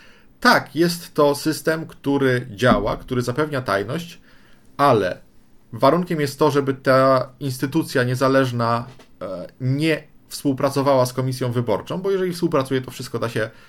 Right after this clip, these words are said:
ustalić. Po drugie, opiera się to na sieciach mieszających w algorytmie El Gamal. No, ciężko jest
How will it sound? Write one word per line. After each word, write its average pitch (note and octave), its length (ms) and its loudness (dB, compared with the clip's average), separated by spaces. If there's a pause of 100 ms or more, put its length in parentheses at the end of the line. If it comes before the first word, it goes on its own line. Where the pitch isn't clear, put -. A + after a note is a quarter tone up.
(140)
ustalić. B2+ 380 -4
Po F3 120 -2
drugie, D3 380 2 (600)
opiera G#3 360 0
się F3+ 180 -2
to D#3+ 240 0
na D3+ 280 -2
sieciach F3+ 380 -6
mieszających D3 760 -2
w - 140 -20
algorytmie C#3+ 560 2
El C3 120 6
Gamal. A#2 500 4 (1160)
No, F#3 200 -8 (100)
ciężko B3 400 2
jest E3 340 2